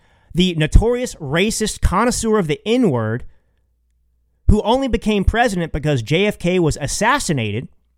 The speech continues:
well, he signed the Civil Rights Act of nineteen sixty-four into law. And even while he signed it into law, he's alleged to have said, "I'll have those N-words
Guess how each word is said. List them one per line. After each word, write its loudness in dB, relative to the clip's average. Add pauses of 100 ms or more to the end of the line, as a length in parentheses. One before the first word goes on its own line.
(1040)
well, 0
he 2
signed -2
the -6 (420)
Civil 0
Rights -2
Act -6
of -6
nineteen -2
sixty-four -6
into -6
law. -8 (1600)
And 0
even 4
while 2
he 0
signed 2
it -2
into 0
law, -4 (1000)
he's 4
alleged 2
to 4
have 2
said, 2
"I'll 4
have 2
those 2
N-words 0